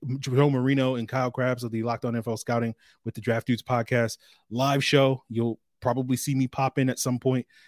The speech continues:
tonight, but you'll get their analysis with each pick throughout one run and then tomorrow night at round two. So that starts at seven thirty Eastern on the Locked On N F L Scouting YouTube channel. And again, this is live, guys. Normally, I pre-record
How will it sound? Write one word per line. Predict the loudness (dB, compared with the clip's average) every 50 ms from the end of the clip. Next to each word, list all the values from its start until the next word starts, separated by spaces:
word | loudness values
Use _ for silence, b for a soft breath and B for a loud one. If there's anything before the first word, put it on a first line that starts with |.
| b b
tonight, | -4 -2 0 0 0 0
but | -2 -2
you'll | 0 0 2
get | 2 0 -2 2
their | 2 2 4 4 2
analysis | 0 0 2 2 2 2 0 0 -2 -6 -4 -6
with | -10 -8 -4
each | -6 -6 -4 0
pick | 2 2 2 2 _ b b b b b b
throughout | -2 -2 -2 -2
one | -2 -2 -2 0 0 2
run | 4 4 6 6 4
and | 4 2
then | 0 0
tomorrow | -2 0 2 2 2 2
night | 0 0 -2
at | -2 -2
round | -2 -2 -2 -2
two. | -2 -2
So | -2 0 0
that | 0 0 0
starts | 0 0 0 0 0
at | -2 -2
seven | 4 4 4 4 4 0
thirty | 0 0 -2 -2 -2
Eastern | -2 -2 -2 2 2 2 2 0 b b b b b b
on | 2 2 4 4
the | 4 4
Locked | 4 4 4 2 2 2 2 0
On | 0 0
N | 0 0 -2
F | -2 -2
L | -4
Scouting | -6 -4 -2 -2 0 0 -2 -2 -2
YouTube | -2 -4 -4 -4 -6 -6 -6 -6 -6 _ _ _ _ _ _ _ -8
channel. | 0 0 0 0 0 -4 0
And | 2 2 4
again, | 4 4 6 6 6 6 4 2 0 _ _ _ _ _ _ -8
this | -8 -4 -4
is | -2 2
live, | 2 4 4 2 2
guys. | 2 0 0 0 -2 -2
Normally, | -2 0 2 2 2 2 2 2
I | 2
pre-record | 0 0 -2 0 0 0 -2 2 2 4 4 4 0